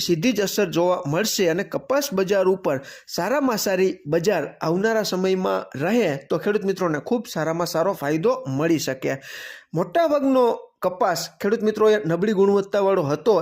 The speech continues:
એટલે બજારમાં ઠાલવી દીધો છે અને આને લીધે જ અત્યારે કપાસની આવકો બજારમાં પુષ્કળ પ્રમાણમાં થઈ રહી છે. બીજું કે શિયાળુ પાકોના વાવેતરના ખર્ચાઓ કાઢવા માટે પણ ખેડૂત મિત્રોએ વેચવાલી અત્યારે વધારી દીધી હોય તેવું કપાસની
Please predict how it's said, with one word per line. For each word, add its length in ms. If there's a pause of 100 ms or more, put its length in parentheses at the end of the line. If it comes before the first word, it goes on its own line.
એટલે 260
બજારમાં 500 (120)
ઠાલવી 340
દીધો 320
છે 140
અને 200 (220)
આને 180
લીધે 340
જ 40 (140)
અત્યારે 400 (340)
કપાસની 560 (100)
આવકો 380 (840)
બજારમાં 580
પુષ્કળ 400
પ્રમાણમાં 560 (140)
થઈ 160
રહી 220
છે. 100 (220)
બીજું 240
કે 180
શિયાળુ 340
પાકોના 420 (140)
વાવેતરના 540 (100)
ખર્ચાઓ 420 (120)
કાઢવા 340
માટે 200
પણ 220 (300)
ખેડૂત 260
મિત્રોએ 300 (100)
વેચવાલી 600
અત્યારે 400
વધારી 480
દીધી 260
હોય 260
તેવું 320
કપાસની 560